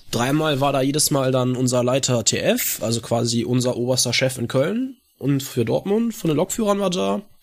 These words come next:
Dann unsere ganzen Gruppenleiter und wir waren, was, wie viel waren wir? Fünfundzwanzig Leute oder so waren da und an dem Tag, wo ich da war. Das gab's halt insgesamt dreimal, damit halt jeder die Chance hat, hinzugehen.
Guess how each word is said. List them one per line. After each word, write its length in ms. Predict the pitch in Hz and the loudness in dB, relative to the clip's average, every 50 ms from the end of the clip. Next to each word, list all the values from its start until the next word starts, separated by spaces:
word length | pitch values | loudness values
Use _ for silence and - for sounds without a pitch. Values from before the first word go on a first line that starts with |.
| - - - - - - - - - _ _ _ _ - | -20 -20 -20 -20 -20 -20 -20 -20 -20 _ _ _ _ -2
Dann 120 | 139 131 | -2 0
unsere 260 | 127 135 123 127 135 | 0 0 0 0 0
ganzen 280 | 127 131 131 127 - 131 | 0 0 0 0 0 0
Gruppenleiter 680 | 123 156 180 185 190 190 190 185 190 185 180 180 175 - | 0 0 0 2 0 0 2 0 0 0 0 0 -2 -2
und 180 | 135 131 127 | -2 -2 -2
wir 120 | 131 117 107 | -2 -2 -2
waren, 200 | 117 123 127 113 | 0 0 0 0
was, 200 | - - - 110 | -2 -4 -4 -6
wie 80 | 104 | -6
viel 160 | - - 101 | -6 -4 -4
waren 200 | 98 107 120 135 | -2 -2 0 0
wir? 100 | 110 101 | -2 -2
Fünfundzwanzig 680 | 98 - - - - - 123 135 131 - 123 120 113 - | -2 -2 -2 -2 -2 -2 -2 0 0 0 0 0 0 0
Leute 220 | 110 135 - 202 | 0 0 0 2
oder 160 | 202 196 196 190 | 0 0 0 -2
so 160 | 180 190 175 | -2 -2 -2
waren 180 | 175 180 185 | 0 0 0
da 260 | 170 175 180 190 196 196 - - - - - | 0 0 0 0 -2 -6 -10 -16 -20 -14 -10
und 180 | - 135 127 - - | -10 -10 -10 -8 -4
an 60 | - 147 | -2 0
dem 120 | 156 156 | 0 0
Tag, 180 | - - 156 151 | -2 -4 -2 0
wo 80 | 151 160 | -2 -2
ich 80 | - | 0
da 220 | - 156 156 160 160 | 0 0 0 0 2
war. 240 | 170 175 180 180 - - - - - - - - - - - - | 0 0 0 -2 -4 -10 -20 -20 -18 -18 -16 -16 -16 -12 -6 -2
Das 160 | 123 110 - | -2 -2 0
gab's 220 | 135 127 - - | -2 -2 0 0
halt 100 | 139 127 | 0 0
insgesamt 600 | 135 151 - - 131 131 127 127 131 135 131 - | 0 0 0 -2 -2 0 0 0 0 -2 -4 -4
dreimal, 400 | - 113 117 117 113 123 151 175 | -4 -2 0 0 2 0 0 0
damit 240 | 175 139 143 147 - | 0 -2 -2 -2 0
halt 120 | 143 120 | -2 0
jeder 180 | 120 131 143 143 | 0 0 0 0
die 60 | 135 | 0
Chance 320 | 131 - - 135 143 - - | 0 0 0 0 0 0 -2
hat, 120 | 135 127 | -2 -2
hinzugehen. 500 | - 113 101 - - 95 90 87 - 107 | 0 -2 0 -2 -2 -4 -6 -10 -10 -12